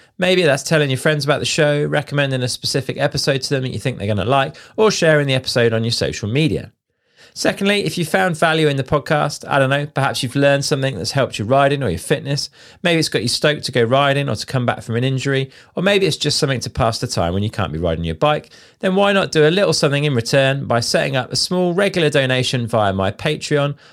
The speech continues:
over at patreon dot com forward slash downtime podcast. That's Patreon, spelled P A T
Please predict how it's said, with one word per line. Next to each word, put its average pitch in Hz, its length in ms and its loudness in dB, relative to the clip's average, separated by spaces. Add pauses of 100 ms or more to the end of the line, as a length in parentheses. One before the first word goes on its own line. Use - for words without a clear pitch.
(120)
over 104 240 0
at - 160 -4
patreon 156 560 -2
dot 170 180 -2
com 143 300 0
forward 110 220 0
slash 110 340 -4
downtime 80 480 -4
podcast. - 540 -6 (420)
That's 151 140 -2
Patreon, 165 580 0
spelled 110 380 -2
P 180 340 -2
A 117 200 0
T 156 360 -2